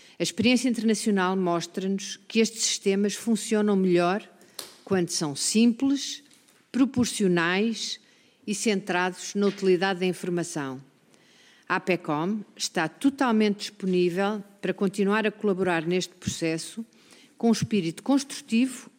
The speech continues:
e com a ambição de contribuir para um modelo que seja uma referência. Permitam-me terminar com uma ideia muito simples. A transparência não se esgota na lei. Constrói-se através de sistemas que funcionam, que são utilizados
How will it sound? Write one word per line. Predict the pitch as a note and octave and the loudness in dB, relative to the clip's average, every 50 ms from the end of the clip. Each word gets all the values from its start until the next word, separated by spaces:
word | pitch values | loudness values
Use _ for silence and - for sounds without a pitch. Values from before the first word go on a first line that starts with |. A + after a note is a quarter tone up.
| _ _ - | _ _ -8
e | G#3 | -8
com | G3+ - A3+ | -4 -2 0
a | A3 | 0
ambição | G#3+ G#3 G#3 G#3+ G3 - - F3+ D#3 D3 | 0 2 0 0 0 -2 -2 -2 -2 -2
de | D3+ - | -4 -6
contribuir | - - G3 F#3+ - G3 A3 G3+ F3+ F#3+ G#3 A3+ A#3 A3 | -4 -2 -2 0 0 0 -2 0 0 0 0 0 0 -2
para | - A3+ A3 | -2 0 2
um | |
modelo | G#3 G3 E3+ F#3 G#3 G#3+ | 2 2 2 2 0 0
que | G#3 G#3 - | -2 -4 -4
seja | G#3 G#3 G3 G3+ | -4 -2 -2 -2
uma | F#3+ F#3 F3+ | -2 -4 -4
referência. | F#3 - - - E3 D3+ D3 D3+ C#3+ - - - D3+ C#3 D3 D3+ - _ _ _ _ _ _ - - - - - - - - - _ | -6 -10 -10 -6 -6 -4 -6 -6 -8 -10 -10 -10 -10 -10 -12 -14 -18 _ _ _ _ _ _ -20 -20 -20 -20 -20 -20 -20 -20 -12 _
Permitam-me | - G3 F#3+ A3+ B3+ B3 B3+ A#3+ A#3+ | -2 2 4 4 4 4 2 2 0
terminar | A#3 - G#3+ G#3 G#3+ G#3 G3+ G3 G3 G3 G#3 G#3 - - - | 0 0 0 2 2 2 4 2 2 0 -2 -4 -6 -12 -10
com | - G#3 | -6 -4
uma | G3 G3 G3 | -4 -2 -2
ideia | F#3+ F3+ G3+ G3+ G3+ G3+ G3+ G3+ G3+ G3+ | -2 -2 0 2 2 2 0 -2 -4 -6
muito | G3+ G3 G3 F#3+ F3+ - | -4 -4 -2 -4 -4 -6
simples. | - - E3 D#3 D3 C#3 - D#3+ D#3 C#3 - - - - - - - - _ _ _ _ _ _ _ _ _ _ _ _ _ - | -6 -4 -4 -4 -6 -6 -8 -8 -10 -8 -10 -12 -16 -16 -18 -20 -20 -20 _ _ _ _ _ _ _ _ _ _ _ _ _ -8
A | - E3+ | -8 -4
transparência | - - G3 G#3 F#3+ - - F3+ E3 E3+ E3 F3 E3+ - - G3 F#3 F3+ - - | 0 2 2 2 2 0 0 0 2 2 0 0 -2 -4 -4 -4 -4 -4 -6 -6
não | F#3 F3+ F3 | -4 -2 -2
se | D#3+ - | -2 -4
esgota | - E3+ F3 E3+ E3+ E3+ F3 | -4 -4 -4 -4 -4 -4 -4
na | E3 E3 D#3+ | -4 -4 -4
lei. | D3 C3+ B2+ B2 A#2 - - - - _ _ _ _ _ | -4 -4 -6 -8 -10 -12 -18 -20 -20 _ _ _ _ _
Constrói-se | - - F3+ F3+ - - F3+ E3 D3+ D3 C3+ - - D3+ | -4 -2 -2 -2 -2 -2 -2 0 0 0 -2 -4 -8 -10
através | - - D3 C#3+ D3 D3+ D3 D3 | -8 -8 -8 -6 -4 -4 -6 -6
de | - | -6
sistemas | - - - - - - - F3+ F3+ F3+ F#3 G3 G3 F#3 - - | -4 -2 -2 -2 -2 -2 0 0 2 2 0 -2 -4 -4 -8 -10
que | - - - G3+ | -12 -12 -12 -12
funcionam, | - - A#3 A#3+ A3 - - - E3 D3+ C#3+ C#3 C3+ C3+ C3+ D3+ D3+ _ _ _ - - - - - _ _ _ | -4 0 2 2 2 0 -2 -4 -4 -2 -4 -4 -6 -6 -8 -10 -14 _ _ _ -20 -20 -20 -20 -20 _ _ _
que | - F3 | -8 -6
são | D#3 - - A#3+ B3 C#4 | -4 -2 0 2 2 2
utilizados | C#4 C4 - - A3+ A3+ G#3 F3+ G3 F#3+ F#3+ G3+ G3 G3+ A#3 A#3 - - - - - | 2 0 0 0 2 2 2 2 2 0 0 0 -2 -4 -6 -8 -8 -10 -12 -14 -16